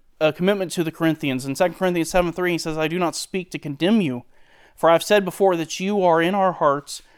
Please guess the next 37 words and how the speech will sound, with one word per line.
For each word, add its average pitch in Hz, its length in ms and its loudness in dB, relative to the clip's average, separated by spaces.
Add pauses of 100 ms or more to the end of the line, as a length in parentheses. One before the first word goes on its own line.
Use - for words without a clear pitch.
(160)
to 147 120 -6
die 165 420 2
together 135 520 -2
and 127 180 -12
to - 100 -18
live 127 380 -6
together." 101 380 -14 (760)
Not 139 160 0
only 156 140 0
did 156 80 0
he 151 80 -2
say, 156 200 0
"I'm 147 280 0
willing 160 180 0
to 143 80 -6
die 156 260 4
with 160 220 -4
you," 131 140 -6
but 135 300 -4
he 143 120 -12
said, 139 260 -4
"I 135 460 -6
love 170 240 4
you." 113 220 -12 (1400)
Second 170 240 2
Corinthians 160 340 0
eleven 151 300 0
eleven, 147 300 -2
why? 160 240 2
"Because 151 360 -2
I 151 200 2
do 175 220 -6
not 185 240 0
love 170 240 2
you, 214 300 -2 (580)
God 196 500 4 (180)
knows 151 880 0